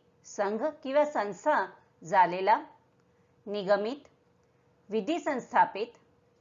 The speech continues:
समावेशित, अंतर्भूत, एकत्र होणे किंवा करणे, समाविष्ट करणे, संघटना,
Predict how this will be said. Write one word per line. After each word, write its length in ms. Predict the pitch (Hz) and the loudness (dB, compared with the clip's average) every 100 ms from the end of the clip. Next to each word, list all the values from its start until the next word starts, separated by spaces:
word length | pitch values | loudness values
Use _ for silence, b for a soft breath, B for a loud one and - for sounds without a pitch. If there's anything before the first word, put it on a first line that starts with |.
| _ _ _ _ _ _ - | _ _ _ _ _ _ -4
समावेशित, 680 | 214 202 214 214 226 269 294 - _ _ _ _ _ _ _ _ | -2 2 2 4 0 -2 -8 -10 _ _ _ _ _ _ _ _
अंतर्भूत, 580 | 214 214 - 220 190 254 - - _ _ _ _ _ _ _ - | -2 0 4 2 4 -2 -2 -14 _ _ _ _ _ _ _ 0
एकत्र 500 | 233 233 320 320 370 | 0 4 2 2 0
होणे 360 | 320 262 233 233 | 0 0 -4 -4
किंवा 300 | 226 208 202 | -2 2 2
करणे, 580 | 202 175 170 196 285 - _ _ _ _ _ _ _ - | 0 -2 -2 -4 -8 -12 _ _ _ _ _ _ _ -2
समाविष्ट 680 | 220 208 214 220 262 - - | 0 2 2 2 -2 -6 -4
करणे, 340 | 285 269 302 294 _ _ _ _ _ _ _ | -4 -4 -8 -10 _ _ _ _ _ _ _
संघटना, 800 | - 220 214 262 294 311 285 | -4 -2 0 0 0 0 0